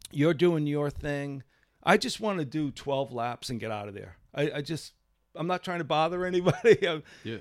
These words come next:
Speaker 1: And it's locked. So we resort to criminal behavior. We hop the fence like a dime
Speaker 2: Yeah.
Speaker 1: store hood.
Speaker 2: Dude, I had to take my gun out. Like, I was just, I was done with it.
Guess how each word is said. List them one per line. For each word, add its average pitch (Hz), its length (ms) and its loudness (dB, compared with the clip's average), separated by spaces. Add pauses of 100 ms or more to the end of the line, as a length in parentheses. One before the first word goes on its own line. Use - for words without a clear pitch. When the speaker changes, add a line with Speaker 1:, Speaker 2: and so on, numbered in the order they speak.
(180)
Speaker 1:
And 165 340 6
it's 147 220 0
locked. 135 560 -2 (400)
So 196 260 2
we 190 220 6
resort 156 480 -2
to 170 120 -8
criminal 240 440 -4
behavior. 147 560 -6 (160)
We 135 160 2
hop 113 360 0
the - 60 -12
fence - 500 -10
like 123 240 -6
a 131 160 -6 (800)
dime 135 300 -2
Speaker 2:
Yeah. - 80 -8
Speaker 1:
store 196 280 -2
hood. 220 240 2
Speaker 2:
Dude, 104 120 -4
I 98 120 -4
had 123 80 -4
to 123 60 -10
take 101 220 -10
my 82 120 -18
gun 92 260 -14
out. 65 160 -18 (140)
Like, - 100 -16
I 92 100 -12
was 90 140 -14
just, 85 200 -20
I 92 40 -16
was 90 120 -14
done 92 260 -10
with 87 80 -14
it. - 100 -18